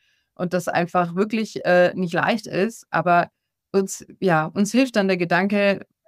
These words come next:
dass wir wissen, nee, also das ist wirklich einzigartig, was wir hier aufgebaut haben oder uns noch aufbauen.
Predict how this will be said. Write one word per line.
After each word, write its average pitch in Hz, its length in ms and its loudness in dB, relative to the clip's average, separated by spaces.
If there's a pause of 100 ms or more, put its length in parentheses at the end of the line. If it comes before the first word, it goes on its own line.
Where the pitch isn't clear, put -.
(140)
dass 175 200 -6
wir 190 120 4
wissen, 202 360 0
nee, 160 260 0
also 160 220 -4
das 170 180 -6
ist 170 120 -4
wirklich 180 340 -4
einzigartig, 170 560 -2
was - 180 -10
wir 156 200 -4
hier 160 240 -4
aufgebaut 143 540 -2
haben 151 220 -2
oder 185 220 0
uns 190 200 0
noch 147 140 -6
aufbauen. 175 560 0